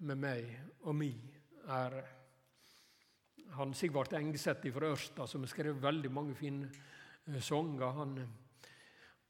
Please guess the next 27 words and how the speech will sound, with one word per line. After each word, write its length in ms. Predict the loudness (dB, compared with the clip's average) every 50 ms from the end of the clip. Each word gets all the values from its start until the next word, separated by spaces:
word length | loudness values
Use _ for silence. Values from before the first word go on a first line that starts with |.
| _ -20 -20 -20 -18 -18 -16 -16 -12 -6 -4
han 140 | -4 -2 2
kjente 300 | 4 4 4 4 2 0
nok 180 | -2 -2 -2 -2
også 460 | -2 -2 -2 -4 -6 -4 -2 -2 -2
på 160 | 0 2 4
dette, 260 | 4 2 2 0 -2 0
for, 360 | 2 2 2 2 0 -2 -6
for 320 | -6 -2 0 0 2 2 2
i 140 | 4 4 4
en 240 | 4 4 4 2 2
av 80 | 2
sangene 480 | 2 2 4 4 4 4 4 2 0 -2
sine 380 | -4 -4 -4 -4 -2 -2 -4 -4
så, 220 | -4 -2 0 0 0 0 -2 -4
eh, 1800 | -6 -8 -8 -12 -18 -20 -20 _ _ _ _ _ _ _ _ _ _ _ _ _ _ _ _ _ _ _ _ _ _ _ _ _ _ -18 -14 -12 -10 -8 -6
han 120 | -4 -2 0
er 80 | 0 0
nå 100 | 0 4
død 160 | 4 4 4
for 180 | 4 2 0 0
lenge 220 | 0 0 0 -2 -2
siden. 460 | -2 0 0 0 0 0 -2 -4 -8 -10 -12 -10
Han 180 | -8 -6 -4 -2
var, 240 | -2 -2 -2 -4 -6 -8 -8 -8 -8 -10 -10 -12 -14 -16 -20 -20 -20 -20 -20 -20 -20 _ -12 -8 -6
var 180 | -4 -4 -4 -2
forstander 560 | -2 2 6 6 6 6 6 2 2 2 2
i, 80 | 0